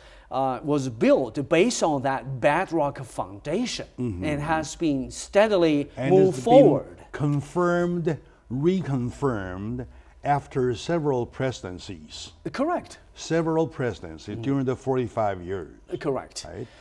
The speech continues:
Speaker 2: And never been shaken, never been rocked, never been overturned.
Speaker 1: Correct.
Speaker 2: To,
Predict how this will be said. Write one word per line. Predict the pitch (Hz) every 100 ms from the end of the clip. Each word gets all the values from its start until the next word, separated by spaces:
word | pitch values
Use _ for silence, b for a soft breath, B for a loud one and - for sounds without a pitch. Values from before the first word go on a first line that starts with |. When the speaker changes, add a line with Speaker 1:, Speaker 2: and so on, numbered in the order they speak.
| b b b
Speaker 2:
And | 123 120 123
never | 175 160
been | 127 120 107
shaken, | - 104 101 104 98
never | 113 127 110
been | 98 98 95
rocked, | 92 85 90
never | 107 117 110
been | 92 110 98
overturned. | 101 95 87 - 135 104 78 - -
Speaker 1:
Correct. | - 120 98 - - B B B -
Speaker 2:
To, | - 180 175 170 170 160